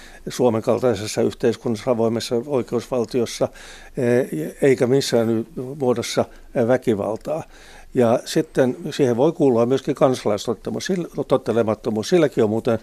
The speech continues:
suuri, eh, ja pi-, pitkä historia Suomessa alkaen kutsuntalakoista sortokauden aikana. <laughs> Eh,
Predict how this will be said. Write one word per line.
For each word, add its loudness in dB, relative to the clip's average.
suuri, 0
eh, -2
ja -4
pi-, -2
pitkä -2
historia 0
Suomessa -2
alkaen 2
kutsuntalakoista 0
sortokauden -2
aikana. -2
<laughs> -16
Eh, 0